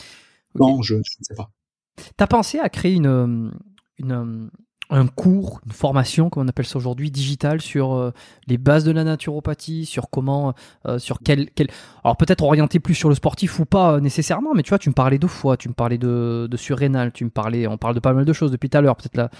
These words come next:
Speaker 1: la, la testo, les hormones, tout ça. Est-ce que t'as pensé à mettre tout ça, ce, un espèce de condensé de connaissances, euh, pour le novice qui ne connaît pas du tout le pollen d'abeille, tout ça, enfin, tu sais, le,
Speaker 2: Oui.
Speaker 1: l'huile de
Speaker 2: Alors, euh,
Speaker 1: pistache, et qui, qui ont tous couvert les yeux comme ça et qui veulent en savoir plus et ils veulent avoir un cours, euh,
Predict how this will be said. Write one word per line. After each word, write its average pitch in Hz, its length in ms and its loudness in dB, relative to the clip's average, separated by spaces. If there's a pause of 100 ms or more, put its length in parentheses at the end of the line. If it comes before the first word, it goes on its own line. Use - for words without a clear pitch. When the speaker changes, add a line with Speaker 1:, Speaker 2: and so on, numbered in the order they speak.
(240)
Speaker 1:
la, 113 140 -6
la 117 140 -6
testo, - 280 -4
les 120 160 2
hormones, 131 220 0
tout - 80 -14
ça. 202 180 -4 (540)
Est-ce - 100 -8
que 240 80 0
t'as 160 120 2
pensé 170 320 0
à 190 60 4
mettre 143 180 0
tout 185 120 -4
ça, 196 260 2
ce, 180 140 -2
un 151 160 -2
espèce 160 260 0
de 151 80 2
condensé 190 640 0 (220)
de 139 80 -2
connaissances, 165 600 0 (320)
euh, 127 260 0
pour 196 200 0
le 175 100 8
novice 170 480 2
qui - 180 -6
ne 160 160 4
connaît 139 320 2 (240)
pas 185 120 0
du 165 120 0
tout 190 160 2
le 151 100 6
pollen 139 360 0
d'abeille, 135 400 2
tout - 100 -18
ça, - 160 -8
enfin, 123 220 -6
tu - 80 -14
sais, 139 100 -2
le, 127 160 -2
Speaker 2:
Oui. 151 220 -4
Speaker 1:
l'huile 151 100 4
de 139 140 4
Speaker 2:
Alors, 139 160 4
euh, 143 60 6
Speaker 1:
pistache, 147 220 2
et 123 80 0
qui, 135 200 -4
qui 147 100 0
ont 135 60 2
tous 165 200 -4
couvert 147 240 0
les 131 140 2
yeux 139 80 2
comme 131 180 2
ça 240 140 -2
et - 40 -4
qui - 120 -6
veulent 139 140 4
en 139 40 2
savoir 139 280 0
plus - 200 -8
et 143 40 -2
ils 131 80 0
veulent 135 100 4
avoir 151 140 0
un 139 80 2
cours, 143 280 0
euh, 127 120 2